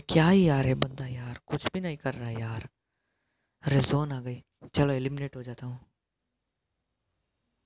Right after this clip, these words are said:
अरे यार, गलती से sprint का button दबा दिया, joystick के मदद से करना था मुझे तो।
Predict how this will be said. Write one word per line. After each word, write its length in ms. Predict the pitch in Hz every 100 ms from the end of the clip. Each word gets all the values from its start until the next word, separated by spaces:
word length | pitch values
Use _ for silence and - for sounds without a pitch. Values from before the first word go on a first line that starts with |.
| -
अरे 160 | 156 147
यार, 320 | 135 135 147 139
गलती 360 | 131 135 147
से 140 | 147 156
sprint 500 | 151 - 151 151 -
का 100 | 165
button 300 | - 131 123
दबा 200 | 127 123
दिया, 260 | 123 123 120 - - _ _ _ _ _ _ -
joystick 500 | - 127 139 - 147
के 120 | - 147
मदद 260 | 139 131
से 140 | - -
करना 320 | 127 120 117
था 160 | - 117
मुझे 220 | 120
तो। 120 | 123